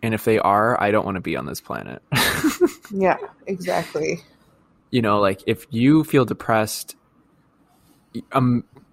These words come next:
Speaker 1: so many other people know what that feels like. You're not alone.
Speaker 2: Mm-hmm.
Speaker 1: You're never alone with anxiety, depression, anything. Body image. You know, we'll talk about relationships at some point on here, um,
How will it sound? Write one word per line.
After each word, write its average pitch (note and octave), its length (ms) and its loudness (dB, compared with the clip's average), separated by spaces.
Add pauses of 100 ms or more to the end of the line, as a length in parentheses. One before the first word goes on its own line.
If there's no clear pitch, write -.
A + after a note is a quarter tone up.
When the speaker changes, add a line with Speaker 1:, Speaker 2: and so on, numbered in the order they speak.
(180)
Speaker 1:
so - 240 4
many D3 200 4
other A#2 160 4
people G2+ 380 -2
know F#2+ 140 -4
what F2+ 140 -4
that - 180 -2
feels D2+ 320 -4
like. - 360 -8
You're A2 120 -4
not A2+ 180 2
alone. G#2 580 0
Speaker 2:
Mm-hmm. E3 280 -8
Speaker 1:
You're A#2 100 -2
never B2+ 240 6
alone G#2 300 6
with G2+ 120 0
anxiety, F#2+ 680 0 (220)
depression, F#2 760 -2
anything. A2 560 0 (400)
Body A#2 320 6
image. G#2 640 2 (480)
You A2 140 -4
know, G2 160 0
we'll G#2 120 0
talk G#2+ 260 2
about G2 180 4
relationships G#2+ 640 0
at G2+ 140 -2
some G#2 160 -4
point G#2 280 -4
on G#2+ 120 -4
here, G2+ 520 -4 (440)
um, F#2 520 -4